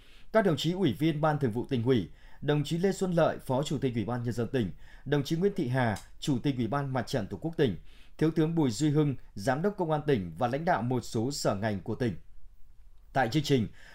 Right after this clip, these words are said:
Phó Chủ tịch Ủy ban Nhân dân tỉnh Lê Xuân Lợi thông tin nhanh tình hình phát triển kinh tế xã hội của tỉnh và những kết quả nổi bật về công tác chăm lo đời sống nhân dân trên địa bàn tỉnh. Trong đó nhấn mạnh,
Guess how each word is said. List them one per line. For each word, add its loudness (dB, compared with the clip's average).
Phó 2
Chủ 2
tịch 2
Ủy 2
ban 0
Nhân -2
dân -2
tỉnh 2
Lê 4
Xuân -2
Lợi 0
thông 0
tin -2
nhanh -2
tình 0
hình 0
phát -4
triển -2
kinh -2
tế -2
xã -4
hội 0
của -4
tỉnh 0
và 2
những -2
kết 2
quả 2
nổi 2
bật 0
về 2
công -4
tác -2
chăm -2
lo 0
đời 0
sống -4
nhân -2
dân 0
trên -2
địa -2
bàn -2
tỉnh. 2
Trong 0
đó 0
nhấn 0
mạnh, 2